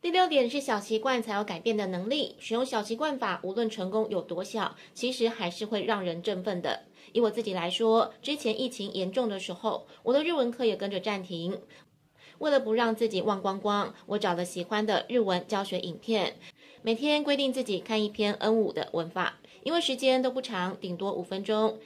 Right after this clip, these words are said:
因此很容易做到。一段时间下来，我也把所有N五的影片看完。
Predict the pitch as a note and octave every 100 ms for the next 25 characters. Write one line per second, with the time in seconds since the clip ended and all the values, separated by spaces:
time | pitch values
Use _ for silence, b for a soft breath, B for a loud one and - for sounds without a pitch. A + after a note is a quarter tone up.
0 | B E4 E4 A3+ F#3 F3+ D3+ E3 F#3 G#3
1 | A3 F#3+ G3+ E3+ - - B B B3+ E4
2 | D#4+ B3+ C#4 C#4+ B3+ G#3 F#3 F#3 G3 G3
3 | G3 D#3+ - F#3+ F#3+ - G#3 G3+ F3 -
4 | D#3+ F#3+ F#3 A3+ F#3+ E3 F3